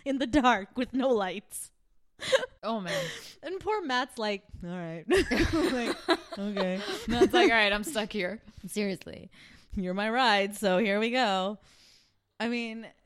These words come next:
Speaker 1: <sighs> this is the show, right? Like, what are we gonna do? This is the show we are given <laughs> to work with.
Speaker 2: Yeah.
Speaker 1: I just thought that was really funny. Like,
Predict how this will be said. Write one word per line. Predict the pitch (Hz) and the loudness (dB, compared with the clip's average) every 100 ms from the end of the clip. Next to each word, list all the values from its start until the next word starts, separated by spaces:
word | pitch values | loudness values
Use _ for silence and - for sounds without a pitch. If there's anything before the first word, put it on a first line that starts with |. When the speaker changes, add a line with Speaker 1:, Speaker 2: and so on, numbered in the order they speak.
| - | -16
Speaker 1:
<sighs> | 220 - - - _ _ - - - - - - 202 - | -14 -12 -14 -16 _ _ -16 -14 -14 -16 -20 -20 -16 -10
this | 233 - | -10 -8
is | 262 | -6
the | 254 | -4
show, | 254 311 214 | -4 -4 -4
right? | 165 165 185 180 | -4 -6 -6 -8
Like, | 180 165 | -10 -8
what | 175 | -8
are | 185 | -6
we | 185 | -6
gonna | 185 185 | -8 -10
do? | 156 139 143 | -10 -14 -14
This | 165 - | -14 -14
is | 190 | -10
the | 185 220 | -8 -8
show | 208 180 180 | -6 -6 -6
we | 175 175 | -6 -4
are | 175 | -6
given | 196 208 180 175 190 | -4 -4 -4 -4 -2
<laughs> | - | 0
to | 277 | 2
work | 226 285 - | 2 0 -2
with. | 240 277 - - - | 0 0 -4 -14 -8
Speaker 2:
Yeah. | 190 190 170 151 - - 349 339 - - - - - _ - | -4 -2 -2 -4 -14 -20 -20 -18 -18 -20 -20 -20 -20 _ -2
Speaker 1:
I | |
just | 214 247 | -2 0
thought | 247 233 | -2 -2
that | 196 | -4
was | 190 190 | -4 -4
really | 185 185 | -8 -8
funny. | 180 175 170 | -10 -10 -10
Like, | 165 170 | -10 -12